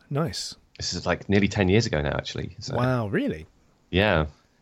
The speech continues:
Speaker 2: Yeah, it's coming up to my tenth anniversary of being in game audio.
Speaker 1: <laughs> And how long were you there for?
Speaker 2: Uh, I was there for just over two years.
Speaker 1: Okay, and what came next?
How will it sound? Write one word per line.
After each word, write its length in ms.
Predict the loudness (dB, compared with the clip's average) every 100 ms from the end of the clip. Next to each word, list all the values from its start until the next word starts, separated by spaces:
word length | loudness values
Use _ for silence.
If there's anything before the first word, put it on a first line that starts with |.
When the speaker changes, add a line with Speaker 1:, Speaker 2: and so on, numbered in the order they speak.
| _ _ _
Speaker 2:
Yeah, 220 | -4 -2 -2
it's 120 | -4
coming 200 | -6 -8
up 80 | -2
to 80 |
my 80 | -2
tenth 380 | -2 0 0 2
anniversary 600 | 2 6 6 4 -2 -4 -8 _ -20 -20 -20 _ _ -10
of 140 | -6
being 200 | 0 2
in 180 | 2 2
game 300 | 4 4 6
audio. 360 | 6 4 0 -4 -8 -14 -10 0 2 2
Speaker 1:
<laughs> 640 | 2 0 -2 -10 -20 -2
And 100 | 2
how 120 | 4
long 160 | 6 4
were 80 | 4
you 100 | 4
there 160 | 2
for? 260 | 0 -6 -8 _ _ _
Speaker 2:
Uh, 240 | 4 6 6
I 100 | 6
was 140 | 4
there 140 | 4 2
for 500 | 2 0 4 4 2 -2
just 200 | -4 0
over 140 | 0
two 160 | 0 2
years. 440 | 4 4 2 -6 -14 _ _ _ -6
Speaker 1:
Okay, 300 | -6 -6 -6
and 100 | -4
what 100 | -2
came 200 | -2 -2
next? 420 | -6 -10 -16